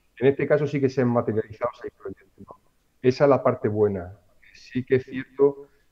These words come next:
que va a haber un futuro de reindustrialización para la zona, ¿no? Bien es cierto que, eh,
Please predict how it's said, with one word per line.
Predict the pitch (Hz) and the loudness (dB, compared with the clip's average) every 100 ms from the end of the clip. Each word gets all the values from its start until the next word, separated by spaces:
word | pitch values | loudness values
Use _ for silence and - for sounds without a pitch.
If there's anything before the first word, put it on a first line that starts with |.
| _ | _
que | - 117 | -2 2
va | 127 | 2
a | |
haber | 127 123 127 - | 2 -2 -2 -6
un | 147 127 | -4 -4
futuro | - 127 139 139 139 139 135 | -4 -2 0 4 6 6 4
de | 127 | -2
reindustrialización | 123 123 120 - 120 117 117 131 135 135 | -4 -4 -6 -6 -6 -6 -4 -4 -4 -6
para | 113 104 | -6 -6
la | 101 - | -10 -10
zona, | 113 104 - | -6 -6 -8
¿no? | 143 147 143 _ _ _ _ _ _ _ _ _ _ _ | -12 -14 _ _ _ _ _ _ _ _ _ _ _ _
Bien | 123 143 | 0 0
es | 143 | 0
cierto | 151 151 156 160 160 - - - | 2 2 2 2 2 -6 -18 -4
que, | 117 113 113 113 113 113 117 - - - - _ - | 2 4 6 6 4 0 -8 -16 -20 -20 -20 _ -4
eh, | 110 107 | 2 2